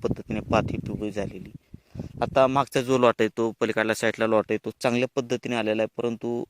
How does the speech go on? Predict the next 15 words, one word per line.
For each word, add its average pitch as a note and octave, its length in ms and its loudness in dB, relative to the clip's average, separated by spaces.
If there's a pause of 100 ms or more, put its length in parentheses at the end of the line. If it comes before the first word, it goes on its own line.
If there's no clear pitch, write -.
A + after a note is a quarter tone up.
आता A#2 480 0 (960)
जी A#2+ 100 -2
ही C3+ 80 2
पद्धत C3 400 0
होती - 200 -6 (680)
ह्या B2 120 0
पद्धतीमध्ये B2+ 800 -2 (1300)
किंवा B2 360 0 (180)
ह्या B2+ 180 -2
लॉटमध्ये A#2+ 580 2 (180)
आपल्याला A#2 340 -2
जेवढं A#2 260 0
उत्पादन A#2+ 500 0 (280)
मिळणार A#2 500 0
होतं A2 280 -4